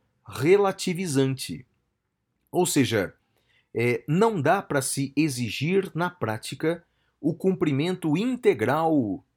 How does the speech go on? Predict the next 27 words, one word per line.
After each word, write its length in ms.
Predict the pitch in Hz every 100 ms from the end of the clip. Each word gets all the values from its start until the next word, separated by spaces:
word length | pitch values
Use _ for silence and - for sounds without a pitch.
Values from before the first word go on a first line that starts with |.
| _ _ _
e 380 | - 117 123 123 -
irrefutável 920 | 202 202 196 196 - 160 190 147 135
da 120 | 131
dignidade 560 | 120 131 123 113 107
da 100 | 107
pessoa 360 | 107 120 - 147
humana, 320 | 135 165 175
porque, 360 | 135 151 135 151
infelizmente, 1000 | 214 214 160 131 104 165 202 - 123 -
muitas 520 | - 117 117 113 151 120
vezes, 520 | 165 170 92 - - _ _ _
há 300 | - 170 208 - _ _
sacrifícios 1000 | - 208 196 180 - 185 214 - 170 139
de 100 | 139
outros, 640 | 151 143 135 117 - -
eh, 100 | 110
direitos 600 | 110 131 127 139 139 170
em 100 | 175
detrimento 580 | 170 180 180 180 175 180
de 120 | 175
outros. 560 | 185 151 117 98 - - _ _ _ _ _ _
Então, 300 | 135 127 165
a 80 | 185
dignidade 560 | 151 147 139 120 180 156
da 80 | 147
pessoa 340 | 139 - 120
humana, 440 | 104 120 180 196